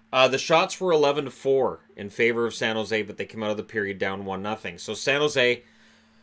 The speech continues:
likely frustrated in, in the locker room, like, "Okay, we've outplayed Vegas, but we're behind on the scoreboard," and probably very frustrating to Martin Jones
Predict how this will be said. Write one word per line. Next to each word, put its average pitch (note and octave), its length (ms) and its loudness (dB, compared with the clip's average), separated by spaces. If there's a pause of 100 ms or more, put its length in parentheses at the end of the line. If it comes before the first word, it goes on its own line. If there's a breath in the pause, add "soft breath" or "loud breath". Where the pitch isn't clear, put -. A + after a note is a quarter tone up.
(200 soft breath)
likely D3 400 4
frustrated D3+ 840 4
in, B2+ 420 0
in B2 220 -4
the A#2 80 -2
locker D#3 360 4
room, C3+ 180 4
like, A#2 240 -2 (1120)
"Okay, C3+ 300 4
we've A#2+ 200 0
outplayed C#3+ 480 4
Vegas, A2+ 400 4
but A#2 140 -2
we're A2+ 160 2
behind A#2+ 320 -2
on A2+ 80 -4
the G#2+ 60 -6
scoreboard," A2+ 680 2
and A2+ 380 -2
probably C3+ 480 0
very A#2 240 0
frustrating A2 580 -4
to G2+ 60 -4
Martin G2 340 -8
Jones G2 420 -6